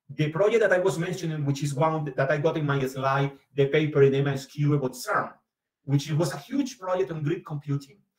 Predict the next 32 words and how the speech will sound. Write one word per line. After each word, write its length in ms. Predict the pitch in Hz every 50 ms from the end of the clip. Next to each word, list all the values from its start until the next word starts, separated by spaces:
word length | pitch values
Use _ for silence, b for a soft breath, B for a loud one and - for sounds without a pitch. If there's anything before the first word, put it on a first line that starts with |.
| _ _ _
actually. 380 | 120 120 120 120 113 101 101 - b b b b b
And 200 | 147 147 147 143
so 260 | - - 196 208 202 202
even 280 | 208 208 202 220 202
some 220 | - - 202 202 208
of 100 | 202 156
the 100 | 185 170
nodes 560 | 156 165 185 214 202 - - - - - - _ _ _ _ -
were 240 | 135 160 165 160 147
based 300 | - 160 165 165 - -
in 60 | 175
Latin 180 | 151 139 143 127
America, 360 | 127 123 139 160 170 - 147
and 80 | 127 127
there 80 | 139 131
was 160 | 147 147 143
a 40 | 143
local 340 | 143 135 - 185 - 185 165 139
network 440 | 147 - 131 139 - - 247 - _ _ _ _ _ _
of 140 | 147 - -
data 240 | 175 180 180 - 147
center 320 | - 185 185 - 170 165
in 60 | 165
Latin 180 | 156 147 151 131
America 440 | 131 139 156 170 - 147 135 - -
from 160 | - 135 131 131
universities 500 | 143 143 143 151 165 151 - 147 139 -
sharing 300 | - 185 180 180 175 156
that 160 | 156 143 139
data 320 | 160 160 170 165 170 165 -
and 100 | 160 147
contributed, 480 | 139 143 131 - 127 127 143 135 - -